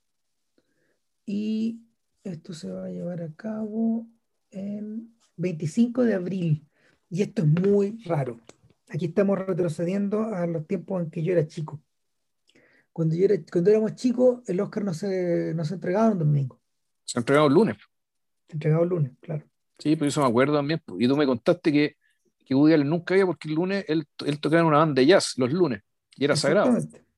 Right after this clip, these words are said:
Speaker 1: claro.
Speaker 2: Así que se pasaba por el pico el Oscar, y, bueno, y estaba ahí dándole al clarinete, creo que toca él, o el saxo,
Speaker 1: Claro.
Speaker 2: no me acuerdo qué fue.
Speaker 1: Claro,
Speaker 2: Claro.
Speaker 1: exactamente. Bueno, y, y en esta pasada hora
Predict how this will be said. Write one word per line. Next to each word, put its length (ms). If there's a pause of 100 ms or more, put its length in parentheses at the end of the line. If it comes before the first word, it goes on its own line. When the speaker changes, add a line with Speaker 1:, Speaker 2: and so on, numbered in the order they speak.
(100)
Speaker 1:
claro. 200
Speaker 2:
Así 140
que 100
se 100
pasaba 260
por 100
el 80
pico 240
el 80
Oscar, 260
y, 20
bueno, 220
y 40
estaba 340
ahí 240
dándole 340
al 100
clarinete, 480
creo 140
que 80
toca 180
él, 120 (400)
o 40
el 60
saxo, 160
Speaker 1:
Claro. 160
Speaker 2:
no 40
me 20
acuerdo 240
qué 80
fue. 120
Speaker 1:
Claro, 280
Speaker 2:
Claro. 280
Speaker 1:
exactamente. 580
Bueno, 200
y, 80 (180)
y 60
en 80
esta 180
pasada 360
hora 340